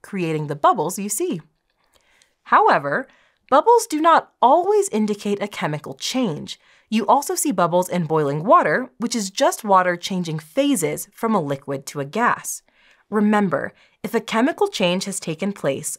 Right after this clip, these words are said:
a new substance will have formed. A change in smell is another clue that a chemical change may be happening. Have you ever opened the fridge and smelled something foul,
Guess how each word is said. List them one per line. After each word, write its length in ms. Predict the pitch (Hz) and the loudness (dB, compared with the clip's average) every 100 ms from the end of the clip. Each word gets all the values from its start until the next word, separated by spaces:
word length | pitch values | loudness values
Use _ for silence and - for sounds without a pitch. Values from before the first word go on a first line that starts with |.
| - | -6
a 80 | 185 | -2
new 280 | 185 170 | -2 -2
substance 640 | 160 - 226 - 147 131 - | -2 -2 -2 -4 -8 -8 -10
will 160 | 170 160 | -8 -8
have 140 | 165 | -8
formed. 480 | - 240 269 165 156 _ _ _ _ _ _ _ _ _ _ _ - _ - | -6 -2 -2 -2 -8 _ _ _ _ _ _ _ _ _ _ _ -20 _ -6
A 60 | |
change 320 | 226 - 277 392 | -2 0 2 2
in 140 | 466 | 2
smell 360 | - 233 196 190 | 2 4 4 2
is 120 | 196 | 0
another 460 | 190 196 185 185 269 | 2 2 2 2 0
clue 320 | - 170 160 | -2 -4 -2
that 140 | 156 | 0
a 40 | 156 | -2
chemical 380 | - 185 202 208 | -2 -8 -6 -8
change 440 | - 170 170 160 - | -4 -4 -4 -6 -6
may 380 | 208 233 330 415 | -2 -2 -2 -2
be 160 | 302 | -2
happening. 600 | 214 190 185 143 - - - _ _ _ _ - | -2 -2 -2 -6 -10 -16 -20 _ _ _ _ -6
Have 120 | 247 | 0
you 120 | 277 | 2
ever 320 | 427 453 - - | 4 4 2 2
opened 360 | 214 220 240 | 2 2 0
the 120 | 214 | -2
fridge 500 | 202 - 175 180 180 | -4 0 2 4 2
and 240 | 170 160 151 | 0 -2 -4
smelled 480 | - - 226 196 196 | -4 0 2 2 2
something 300 | 220 202 185 | 0 -2 -4
foul, 680 | 180 - 160 160 165 170 175 | -6 0 2 2 2 0 -2